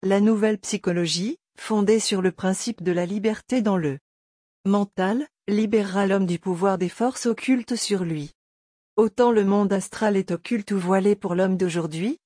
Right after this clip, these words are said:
autant ce même monde sera clair et évident pour l'homme conscient. Sa relation avec le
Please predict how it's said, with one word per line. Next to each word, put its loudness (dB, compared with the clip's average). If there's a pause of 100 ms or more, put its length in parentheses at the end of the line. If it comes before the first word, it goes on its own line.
(100)
autant 0
ce -4 (680)
même 2
monde 0
sera 0
clair -2
et 0
évident 0
pour -2
l'homme 2
conscient. -4 (420)
Sa 0
relation 0
avec -2
le -2